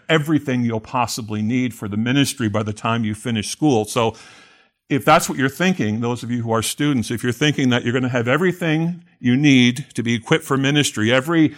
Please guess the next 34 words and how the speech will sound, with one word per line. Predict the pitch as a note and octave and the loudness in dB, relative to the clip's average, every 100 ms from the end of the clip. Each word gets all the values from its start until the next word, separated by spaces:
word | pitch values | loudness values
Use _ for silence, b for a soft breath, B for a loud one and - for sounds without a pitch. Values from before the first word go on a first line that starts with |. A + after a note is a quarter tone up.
| B B B | B B B
every | D3+ F3+ F3+ | 0 2 0
conceivable | E3+ C#3 - - G#3+ G3 F#3+ D#3+ D#3 | 0 0 0 4 6 6 4 2 0
situation, | - D#3+ - C3+ C#3+ E3+ - B2 G2 G2+ G2 _ _ _ _ _ - | 0 -2 0 2 4 2 0 -2 -4 -6 -12 _ _ _ _ _ -4
guess | C#3 - | -4 -2
again. | B2 C3+ A#2+ E2 _ _ _ _ _ _ _ _ b b b b | -4 -4 -4 -6 _ _ _ _ _ _ _ _ b b b b
Uh, | - G#2 G2+ | -10 -8 -8
there | - C3+ | 0 4
are | C3+ | 4
many | C3 C#3 C#3 | 4 4 2
things | C#3 B2+ A2+ | 2 0 0
you're | A#2+ | -4
going | A#2+ C3 | -2 -2
to | A#2+ | -2
simply | A#2 - D3 D3 B2+ | -2 -2 -2 -2 -4
have | B2+ B2 - | -2 -4 -2
to | A2 | -6
learn | A2+ C3 B2 A#2 A#2+ - | -2 0 0 -2 -4 -2
by | A2+ | -2
way | A#2 A#2 | 0 0
of | G#2 | 0
experience. | G#2 - C3 C3 A#2 F2+ G#1+ - - B B B B | -2 -2 0 2 2 -2 -8 -12 -12 B B B B
And | - A2 | -2 0
you're | B2 | 0
going | C3 C3 | 0 -2
to | A#2+ | -2
have | A2+ B2+ C3 - | -2 -2 -2 -4
to | A#2+ | -6
learn | A2 C3 C3+ | -2 -2 -2
how | B2+ | 0
to | B2 | 0
develop | A2+ A#2+ B2+ B2 A#2 | 0 2 2 0 0
your | A2 - | -2 0
own | C#3 D3+ | 0 2
skills | D3+ - A2+ A2 G#2+ A2 | 0 -4 -2 0 -2 -6